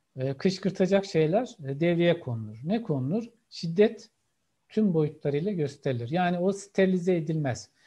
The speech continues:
Onu şunu, rafine edilmez, işlenmez. Estetik hale gelinme-, gelinmez, getirilmez. Şiddeti siz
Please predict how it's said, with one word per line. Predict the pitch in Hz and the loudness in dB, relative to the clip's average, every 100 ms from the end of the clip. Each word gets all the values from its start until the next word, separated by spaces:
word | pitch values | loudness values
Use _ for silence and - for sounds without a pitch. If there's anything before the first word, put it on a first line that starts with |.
| _ - | _ -6
Onu | 151 | -4
şunu, | 160 - 165 190 - _ - | -4 -4 -6 -6 -10 _ 0
rafine | 175 202 214 190 | 2 4 4 6
edilmez, | 156 151 143 127 | 4 0 0 -2
işlenmez. | 180 - 180 165 151 127 95 - _ _ - | -4 -2 2 2 2 -2 -6 -14 _ _ -4
Estetik | 170 175 196 196 185 | -4 0 -2 0 4
hale | 170 170 | 4 4
gelinme-, | 160 143 143 135 - | 0 0 0 -4 -2
gelinmez, | 147 143 143 135 120 - _ _ | 0 0 0 -4 -6 -12 _ _
getirilmez. | 135 131 143 135 120 - _ _ _ _ _ _ _ _ | -4 -2 -2 -2 -2 -6 _ _ _ _ _ _ _ _
Şiddeti | - - 156 202 208 | -12 -2 4 4 2
siz | 214 226 208 | -4 -2 -2